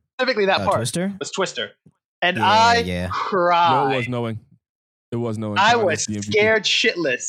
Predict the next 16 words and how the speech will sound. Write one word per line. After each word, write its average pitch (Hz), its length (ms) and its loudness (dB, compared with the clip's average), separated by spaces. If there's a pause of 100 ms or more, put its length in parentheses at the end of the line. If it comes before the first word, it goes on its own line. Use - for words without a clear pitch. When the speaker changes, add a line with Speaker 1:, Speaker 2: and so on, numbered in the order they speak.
Speaker 1:
And 165 160 -4
then 208 320 0 (1400)
I 143 200 -4
went 170 240 -2
back 175 200 2
a 175 40 -16
few 185 200 -6
years 180 200 -2
later 185 240 2
and 175 60 0
I'm 156 80 -2
like, 143 240 0 (220)
"Why 131 180 -4
did 185 120 -2
I 143 100 0
cry? 127 480 -2